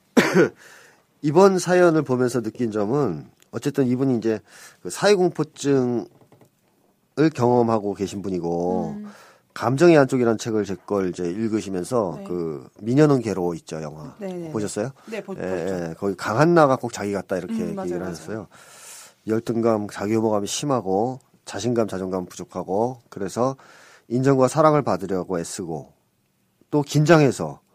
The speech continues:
Speaker 1: 실수를
Speaker 2: 음.
Speaker 1: 연발하는, 그, 마치 강한나가 꼭 자기와 같다 이렇게 얘기를 했잖아요. 그래서 이제 이런 점들이 자꾸 생각나서 힘들고, 지금 상황이.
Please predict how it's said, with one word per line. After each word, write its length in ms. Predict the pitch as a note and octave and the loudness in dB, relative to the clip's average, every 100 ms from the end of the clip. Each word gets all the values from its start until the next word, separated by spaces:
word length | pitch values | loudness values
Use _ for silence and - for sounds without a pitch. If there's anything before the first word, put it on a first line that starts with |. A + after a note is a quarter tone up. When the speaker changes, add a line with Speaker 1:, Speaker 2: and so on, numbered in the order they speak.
| _ _ - | _ _ -16
Speaker 1:
실수를 360 | - E3 F#3 C#3 | -8 -8 -4 -2
Speaker 2:
음. 80 | F#2+ | -2
Speaker 1:
연발하는, 460 | F#2 F2+ D#2 D2 - _ F#2 F2+ | -2 -6 -8 -12 -16 _ -16 -14
그, 120 | F2 - _ C#2 - | -16 -18 _ _ -10
마치 280 | F#2+ - - | -10 -8 -10
강한나가 480 | G2+ A2 A#2 A#2+ B2+ | -4 0 0 0 0
꼭 180 | E3+ | -4
자기와 340 | - G#2+ G#2+ F#2 | -4 -2 -2 -2
같다 400 | E2+ - F2+ D#2 - - - - _ - | -6 -6 -6 -6 -18 -20 -20 -20 _ -8
이렇게 260 | C3 B2+ B2 | -6 0 0
얘기를 200 | G#2+ G2+ | 0 -4
했잖아요. 540 | - F#2 E2+ E2 E2+ | -8 -8 -8 -8 -10
그래서 260 | F2 F2+ G2 | -12 -10 -8
이제 200 | F#2 G2 | -6 -2
이런 480 | A2 C#3 C#3 C3 B2 | 0 2 2 0 -2
점들이 340 | C3 B2 C3 | -2 -4 -4
자꾸 260 | C#3 C#3+ F3 | -6 0 2
생각나서 420 | F3 D#3+ C3+ A2+ | 2 2 0 -2
힘들고, 320 | D#3+ D#3 G2 | -2 -2 -2
지금 380 | D#2+ D#2 E2 A2+ - | -10 -12 -12 -14 -12
상황이. 460 | G#2 F2+ D#2+ F2 | -8 -8 -8 -10